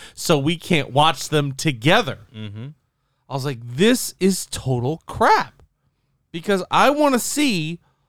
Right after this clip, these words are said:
Speaker 1: all of these movies together. Right? Like, I wanna turn on
Speaker 2: Yeah.
Speaker 1: Disney Plus
Speaker 2: And
Speaker 1: and
Speaker 2: watch
Speaker 1: watch
Speaker 2: all the M C U movies.
Speaker 1: start to finish.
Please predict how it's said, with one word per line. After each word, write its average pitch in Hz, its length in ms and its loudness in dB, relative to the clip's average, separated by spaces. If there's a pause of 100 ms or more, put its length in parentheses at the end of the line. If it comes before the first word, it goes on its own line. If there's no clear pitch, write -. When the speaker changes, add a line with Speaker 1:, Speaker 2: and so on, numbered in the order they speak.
(300)
Speaker 1:
all 262 260 6
of 240 60 0
these 254 200 2
movies 285 320 4
together. 302 500 0 (1080)
Right? 202 360 2
Like, 147 140 -4
I 175 120 -2
wanna 294 200 -2
turn 196 240 -4
on 180 200 2
Speaker 2:
Yeah. 349 140 -4 (280)
Speaker 1:
Disney 123 260 -6
Plus 113 460 -6 (420)
Speaker 2:
And 117 120 -6
Speaker 1:
and 123 80 0
Speaker 2:
watch 147 120 4
Speaker 1:
watch 156 200 6
Speaker 2:
all 143 140 4
the 175 180 -2
M 151 160 -8
C 208 160 -10
U 233 200 -8
movies. 110 400 -4
Speaker 1:
start - 380 -6
to - 80 -10
finish. - 640 -16